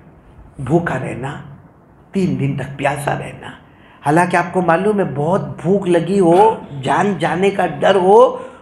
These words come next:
तो कुरान कहता है कि सूअर का गोश्त भी खा सकते, बहुत प्यास लगी हो, लगता है जान जाएगी,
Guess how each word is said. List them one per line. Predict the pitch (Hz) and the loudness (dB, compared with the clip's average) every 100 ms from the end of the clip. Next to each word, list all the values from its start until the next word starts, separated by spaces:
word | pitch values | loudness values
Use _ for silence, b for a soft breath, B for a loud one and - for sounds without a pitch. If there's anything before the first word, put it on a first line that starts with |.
| - | -10
तो | 175 | -8
कुरान | 180 170 170 190 | -4 0 2 0
कहता | 185 170 151 190 | -4 -8 -4 0
है | 185 175 170 180 202 233 - | 2 2 2 2 4 2 2
कि | 208 - - | -6 -10 -10
सूअर | 156 165 165 180 | -6 0 0 2
का | 180 | 2
गोश्त | 165 180 175 | 2 2 0
भी | 196 | -4
खा | 156 131 | -4 -6
सकते, | 139 - - - - - _ _ b b b b b - | -6 -14 -18 -20 -20 -20 _ _ b b b b b -2
बहुत | 156 202 247 262 | 4 6 6 2
प्यास | 240 226 262 - | 2 2 2 0
लगी | 247 214 254 | 0 2 4
हो, | 262 | 4
लगता | 240 220 - | 4 0 0
है | 254 190 | 0 2
जान | 240 359 302 | 4 4 4
जाएगी, | 285 339 330 330 247 117 - | 4 4 4 0 0 -4 -12